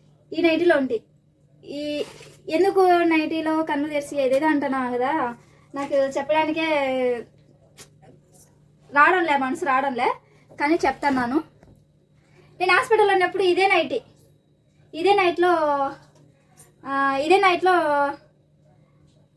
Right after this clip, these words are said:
నా బిడ్డ స్పర్శ తాకింది. ఇంకొకటి నేను ఇదే నైట్లో హాస్పిటల్లో ఉండి,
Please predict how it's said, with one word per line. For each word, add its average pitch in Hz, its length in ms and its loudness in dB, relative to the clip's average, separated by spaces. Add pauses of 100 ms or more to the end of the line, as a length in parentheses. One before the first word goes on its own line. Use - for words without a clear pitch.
(1200)
నా 285 140 0
బిడ్డ 285 360 -2
స్పర్శ 294 340 -4 (300)
తాకింది. 247 540 -6 (1080)
ఇంకొకటి 320 540 0 (500)
నేను 262 220 -4
ఇదే 269 240 0
నైట్లో 302 320 0 (680)
హాస్పిటల్లో 294 420 -4
ఉండి, 269 380 -2